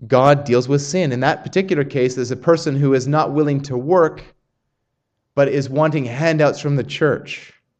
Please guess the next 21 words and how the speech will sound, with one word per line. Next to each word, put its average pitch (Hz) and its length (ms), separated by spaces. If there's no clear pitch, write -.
So - 140
they 139 80
say 139 180
we 135 120
need 135 160
to 127 140
avoid 131 420
such 120 260
a 95 60
person. - 520
Also 175 400
in 156 180
Romans 151 340
sixteen 165 460
seventeen, 170 680
Paul 151 300
tells 156 320
us 147 200
to 160 240
avoid 156 640
those 151 520